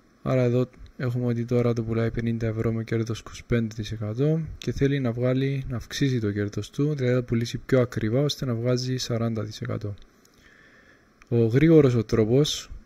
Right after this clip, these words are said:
που αυτό θα δείξουμε στην αρχή, πάλι μέθοδος των τριών,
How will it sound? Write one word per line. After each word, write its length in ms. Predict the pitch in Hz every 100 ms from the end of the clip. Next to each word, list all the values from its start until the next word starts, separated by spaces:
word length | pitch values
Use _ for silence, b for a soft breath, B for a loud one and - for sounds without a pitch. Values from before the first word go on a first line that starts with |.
| _ _ _ _ _
που 280 | 127 117 131
αυτό 240 | 120 - 120
θα 160 | -
δείξουμε 360 | 113 113 - 113
στην 200 | - 117
αρχή, 460 | 113 - 156 160 160 - _ _ _ _ b b _ _ _ _
πάλι 220 | 123 117
μέθοδος 480 | 113 113 120 113 110
των 180 | 117 113
τριών, 560 | 117 127 135 135 131